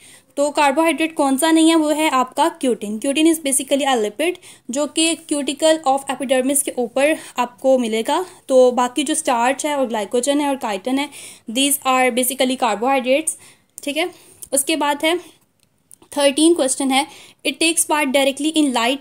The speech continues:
dependent reaction।" So, uh, different types of chlorophylls की यहाँ पर, uh, पे दिया हुआ है, chlorophyll A, chlorophyll B,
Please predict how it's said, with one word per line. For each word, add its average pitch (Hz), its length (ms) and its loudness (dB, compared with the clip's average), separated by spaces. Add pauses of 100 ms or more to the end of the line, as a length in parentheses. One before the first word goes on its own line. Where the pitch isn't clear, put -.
dependent 254 460 -2
reaction।" 196 440 -8 (520)
So, 294 200 4 (140)
uh, 247 80 4
different 277 320 0
types 294 260 0
of 320 120 -4
chlorophylls 294 540 0 (220)
की 269 60 -4
यहाँ 269 200 -2
पर, 277 120 -2
uh, 233 280 -6
पे 277 140 0
दिया 247 200 2
हुआ 262 100 2
है, 269 60 0
chlorophyll 262 440 -2
A, 240 160 4
chlorophyll 240 500 -2
B, 240 160 -4